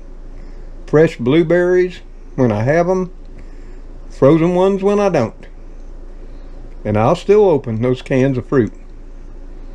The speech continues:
and add to it too. But these are just some of the selections that I eat. But like always, even when we were growing up, we had what we called the big breakfast.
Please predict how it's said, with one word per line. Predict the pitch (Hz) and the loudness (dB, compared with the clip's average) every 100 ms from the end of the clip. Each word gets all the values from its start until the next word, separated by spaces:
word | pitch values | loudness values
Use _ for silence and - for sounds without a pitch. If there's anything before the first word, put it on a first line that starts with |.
| - - - - - | -14 -14 -14 -14 -2
and | 120 110 | 4 6
add | 113 117 | 6 4
to | 139 139 | 4 2
it | 131 | 2
too. | 110 87 90 - - - - - - - - - - - - - - | 0 0 -2 -10 -18 -16 -16 -16 -16 -16 -16 -14 -14 -14 -14 -12 -4
But | 139 | 4
these | 269 262 | 6 6
are | 185 | 6
just | 185 - | 4 4
some | 208 190 | 2 2
of | 165 | 2
the | 135 | 2
selections | - - 165 185 190 - 127 113 | 0 -2 2 4 2 0 -2 0
that | 123 131 - | -4 -4 -2
I | 240 233 | 0 2
eat. | 143 131 151 - - - - - - - - - - - - - - - | 4 6 4 -4 -18 -18 -18 -18 -16 -16 -16 -16 -16 -16 -16 -14 -12 -2
But | 147 147 - - - - - - | 4 4 4 -4 -18 -20 -8 0
like | 190 214 | 2 4
always, | 247 214 117 131 175 - - - - - - - - | 4 6 6 4 0 -8 -18 -18 -18 -16 -16 -8 2
even | 139 139 | 4 6
when | 151 156 | 4 4
we | 165 | 2
were | 156 | 2
growing | 156 185 175 | 4 4 4
up, | 214 180 - - - - - - - - - - - - - - - | 2 0 -4 -12 -18 -18 -16 -16 -16 -16 -16 -16 -16 -14 -14 -8 4
we | 185 | 6
had | 202 190 | 8 6
what | 170 | 4
we | 151 | 0
called | 151 175 143 | 0 0 2
the | 131 | 4
big | 185 156 120 | 4 4 2
breakfast. | 113 - - - | 0 -2 -12 -12